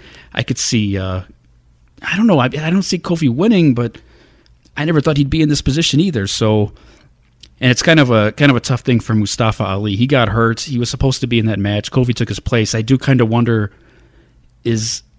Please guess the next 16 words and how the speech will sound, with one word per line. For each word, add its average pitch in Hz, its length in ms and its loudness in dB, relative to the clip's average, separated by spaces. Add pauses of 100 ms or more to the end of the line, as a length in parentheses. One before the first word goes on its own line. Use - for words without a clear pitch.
(280)
Kofi 139 380 4
essentially 120 480 2
doing 113 480 4
what 107 180 -2
they 104 120 -2
were 101 80 -2
gonna 104 140 -2
do 107 80 0
with 101 140 -2
Ali? 101 260 -4
I'm 98 80 -2
not 123 180 2
saying 120 360 2
the 104 60 0
Fastlane 117 600 0
match, 95 400 -6